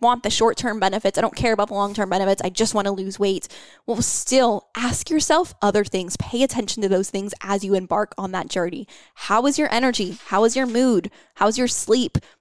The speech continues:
These things matter. And if you're hyper-focused on your diet, on the scale, on how your body's changing, and you're not thinking about anything else, it, you might develop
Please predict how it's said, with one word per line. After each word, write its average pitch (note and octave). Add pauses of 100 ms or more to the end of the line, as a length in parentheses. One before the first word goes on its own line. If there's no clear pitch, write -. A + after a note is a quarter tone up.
These B3
things B3
matter. G3
And F3+
if G3+
you're G#3+ (220)
hyper-focused C4
on G3 (320)
your F#3+
diet, A3
on F3+
the F#3
scale, A3 (240)
on -
how G3
your G3+
body's G3
changing, G#3 (360)
and G3
you're F#3 (180)
not G#3
thinking A3
about G#3+
anything G3
else, G3
it, F#3
you G#3+
might A3+
develop G3